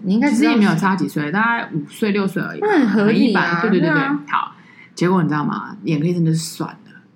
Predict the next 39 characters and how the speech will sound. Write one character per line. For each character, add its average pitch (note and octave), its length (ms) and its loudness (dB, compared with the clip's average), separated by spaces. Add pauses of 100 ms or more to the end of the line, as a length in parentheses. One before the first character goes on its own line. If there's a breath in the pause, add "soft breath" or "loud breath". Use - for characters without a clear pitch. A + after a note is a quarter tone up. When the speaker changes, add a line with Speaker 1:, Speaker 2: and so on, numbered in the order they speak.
(600 soft breath)
Speaker 2:
结 E3 180 -2
果 F3 220 0
是 E3+ 100 0
什 E3 100 -2
么 - 160 -6
呢？ F#2+ 120 -12
就 D#3+ 100 -4
是 D3+ 320 -2 (140)
她 D#3+ 420 0
这 F3+ 100 -4
个， D#3 180 0
这 E3+ 120 -4
个 E3 80 0
妈 D3 160 0
妈 C#3+ 160 -2
是 D#3+ 180 -2
一 F3+ 280 2
路 A3 180 4
以 D#3 80 2
来 D3 160 -2
都 D#3 120 -2
是 D#3+ 120 -6
第 C#3+ 240 -2
一 - 20 -2
名 C#3+ 180 -8 (120)
的 - 40 -20 (200 loud breath)
北 C#3+ 200 -2
一 E3 300 2
女， D#3+ 420 0 (400 soft breath)
然 D3 120 -8
后 D3 60 -4
念 E3 320 2
Speaker 1:
台 G3+ 60 0
大。 E3+ 380 -2
Speaker 2:
台， C#3 320 -2
呃， D#3+ 340 2
眼， C#3+ 200 0 (100)
长 D3+ 220 -2
庚。 D#3 240 0